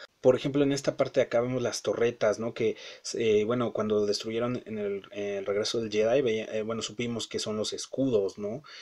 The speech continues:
Entonces, pues bueno, eh, está jan-, está genial esta, esta pieza. Y bueno, pues chequen, por ejemplo, el detalle de pintura gris sobre el gris más, eh, más pálido, ¿no? En esa parte de ahí.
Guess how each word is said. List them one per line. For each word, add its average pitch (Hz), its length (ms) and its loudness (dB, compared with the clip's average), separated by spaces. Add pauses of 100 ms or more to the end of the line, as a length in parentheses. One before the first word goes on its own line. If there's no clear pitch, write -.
(220)
Entonces, 104 340 -4
pues 117 180 -2
bueno, 139 360 2 (340)
eh, 104 400 0
está - 460 -4
jan-, - 340 -10
está 123 360 0
genial 120 420 -2
esta, 123 400 0
esta 113 340 -4
pieza. 135 480 -4 (420)
Y 117 140 -4
bueno, 123 240 0
pues 113 120 -4
chequen, - 280 -6
por 104 100 -4
ejemplo, 113 220 -8
el 110 60 -4
detalle 104 300 0
de 104 100 2
pintura 101 440 -4
gris 107 440 -6 (220)
sobre 110 280 0
el 101 80 -2
gris 107 260 -6
más, 107 400 -4
eh, 104 440 0
más 101 280 -8
pálido, 101 400 -4
¿no? 101 160 -8
En 110 80 -8
esa - 240 -8
parte - 260 -6
de 101 80 0
ahí. 135 200 -4